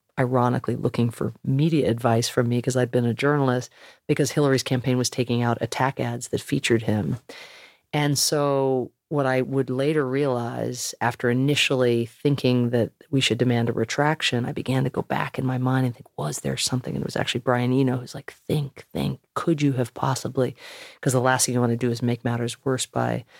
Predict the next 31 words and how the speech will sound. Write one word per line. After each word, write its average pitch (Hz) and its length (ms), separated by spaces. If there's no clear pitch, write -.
uh, 123 260
denying 123 440
something 120 400
that's 117 220
true. 170 420
And 127 160
so 127 320
sure - 240
enough, 147 160
I - 80
went - 220
back - 280
in 147 60
my 135 140
mind 131 440
and 113 280
the 101 80
dozen 131 440
interviews 131 360
I 127 80
did 123 140
that 139 160
I 143 40
remembered 131 600
that 120 140
he 127 120
had - 180
called, 165 320
and 156 80
I 135 40
thought, - 260